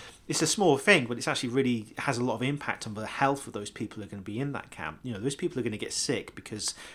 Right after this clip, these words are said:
they didn't realize that this thing existed, but it's possible to check that kind of stuff. I mean, there's a whole range of issues you can look at using this stuff. It's just that I think because, um, you know, the most high profile stuff in the, the news is conflict, that tends to get the most attention.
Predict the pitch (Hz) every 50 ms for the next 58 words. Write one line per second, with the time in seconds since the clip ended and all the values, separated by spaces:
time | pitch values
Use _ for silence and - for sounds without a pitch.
0 | - - - 127 120 117 117 110 104 104 113 107 104 104 104 - 117 - 107 -
1 | - - 98 98 101 - 143 139 139 - - 123 - - - 113 110 120 113 -
2 | - - 139 135 - - 123 117 113 - - - 180 175 165 - - - - 98
3 | 90 87 - - - - - - - - 147 139 139 139 127 139 139 - - -
4 | 185 180 143 127 131 135 156 151 127 117 117 113 - - 110 101 - - 107 95
5 | 98 107 104 - 98 92 107 110 117 113 113 92 95 92 - - - - - 98
6 | - - - - - 123 113 - - - 107 107 - - - - - - - -
7 | 120 143 143 127 123 120 - 123 - - - - - _ 123 120 113 107 104 101
8 | 107 110 113 127 117 101 117 127 120 117 - - - 127 123 120 - - 120 110
9 | 110 - - 110 107 107 - - 117 104 - 107 101 95 98 101 - - - -
10 | - - 120 113 120 117 107 101 - - 104 95 - - - 123 117 117 - -
11 | - 76 - - - - 110 - - - - 104 98 - - - - 95 - -
12 | - _ - - 90 82 - - - - - 127 123 - - -